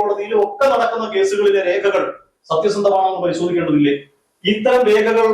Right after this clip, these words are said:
മാനിപ്പുലേഷൻ വിധേയമാക്കുന്ന ആളുകളെ അറസ്റ്റ് ചെയ്ത് ജയിലിൽ അടയ്ക്കേണ്ടതില്ലേ? ഈ ജനങ്ങളെ ഡിസ്പ്ലേസ് ചെയ്യാനുള്ള ഇവരുടെ കള്ളക്കളിക്കൊപ്പം സർക്കാർ, റവന്യൂ വകുപ്പ് നിൽക്കുകയല്ലേ ചെയ്യുന്നത്? ഇപ്പൊ ഈ ഇവർ നടത്തുന്ന ഈ കേസ്, അതായത് കാടമം ഗ്രോവേഴ്സ് നടത്തുന്ന ഈ കേസിനകത്ത് നമ്മൾ വളരെ വ്യക്തമായി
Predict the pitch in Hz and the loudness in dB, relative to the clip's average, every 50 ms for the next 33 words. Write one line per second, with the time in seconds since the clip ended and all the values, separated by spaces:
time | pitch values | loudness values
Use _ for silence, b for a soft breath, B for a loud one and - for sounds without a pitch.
0 | - - - 214 214 214 208 208 202 208 208 202 196 196 202 214 208 196 185 190 | 0 0 0 0 0 0 0 -2 -2 -2 -4 -6 0 2 2 2 2 0 -2 -2
1 | 202 190 180 175 170 180 196 196 196 180 175 175 180 - - 185 - 151 143 151 | -4 -4 -2 0 0 0 0 0 0 0 0 -2 -6 -8 -10 -12 -12 -4 -2 -2
2 | 156 - 196 190 185 - - 160 151 143 131 - - - - - - _ _ _ | 0 0 0 0 0 0 -2 -2 -2 -2 -4 -6 -8 -10 -12 -12 -14 _ _ _
3 | _ _ 147 - - 185 196 - - 240 240 233 240 - - 233 226 226 226 220 | _ _ -2 0 2 4 2 4 2 0 2 2 0 0 0 0 0 0 0 -2
4 | 214 220 214 214 208 208 202 202 214 202 208 - 208 226 233 226 202 196 180 - | -2 -2 0 0 2 2 2 2 2 0 0 0 -2 -2 -2 -2 -2 -2 -4 -4
5 | - - 208 196 - 208 196 202 196 196 - - 165 170 170 196 202 196 196 185 | -4 -2 -2 -2 0 0 -2 -2 -2 -4 -4 -4 -4 -4 -2 0 0 0 2 0
6 | 175 175 190 196 214 196 190 180 - - 196 196 196 - - _ _ - 170 165 | 0 -2 -2 -4 -4 -4 -4 -4 -2 -2 -2 -4 -4 -6 -14 _ _ -10 -8 -6
7 | 214 220 208 190 185 175 165 - 156 160 151 147 143 147 - - - _ _ 165 | -2 2 2 2 2 0 -2 -2 0 0 0 0 0 -2 -4 -6 -10 _ _ -12
8 | 170 - - 240 233 214 220 220 - - 226 214 208 214 262 254 240 - - - | -10 -4 0 2 2 2 2 -2 -4 -2 0 0 0 2 0 0 0 0 0 0
9 | 180 175 160 151 139 - 127 113 - - - - - _ - 160 185 190 180 - | -2 -2 -2 -2 -2 -2 -6 -6 -8 -10 -14 -16 -12 _ -2 -2 0 0 0 0
10 | 165 175 - - 214 214 196 196 185 - 190 359 359 - - 403 403 - - - | 0 0 0 0 -2 -2 0 0 0 0 0 -2 -2 -2 0 -2 -2 -2 -4 -12
11 | - _ - - - - - 175 175 175 165 165 160 156 156 160 170 160 151 147 | -10 _ -4 -4 -2 -2 -4 -2 -2 -2 0 0 0 0 -2 -2 -2 -2 0 0
12 | - - 156 147 151 151 - - _ - 151 165 180 170 160 165 208 208 196 190 | 0 0 -2 -2 -2 -4 -8 -14 _ -4 -2 0 2 2 2 2 2 2 0 0
13 | 180 185 202 190 185 185 | 0 0 0 0 0 -2